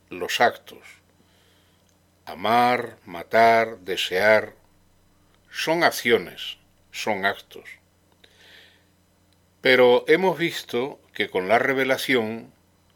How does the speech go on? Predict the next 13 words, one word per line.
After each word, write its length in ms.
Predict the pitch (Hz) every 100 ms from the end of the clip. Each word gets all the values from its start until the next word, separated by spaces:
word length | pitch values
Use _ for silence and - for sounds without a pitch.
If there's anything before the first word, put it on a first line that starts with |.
| _ _ _ _ _ _ _ _
se 240 | - 123
nos 160 | 113 110
invita 760 | 113 113 165 - 165 165 156 _ _ _ _ _ _ _ _ _
a 200 | 110 120
ir 440 | 170 196 196 165 - _
mucho 580 | 120 156 208 208 - 131
más 240 | 143 139
allá 460 | 104 104 120 117 110 _ _ _ _ _ _ _ -
de 260 | 107 117
esos 320 | 120 117 110 98
actos. 560 | 98 - - - - - _ _ _ _ _ _
Es 120 | 139 131
decir, 360 | 107 - -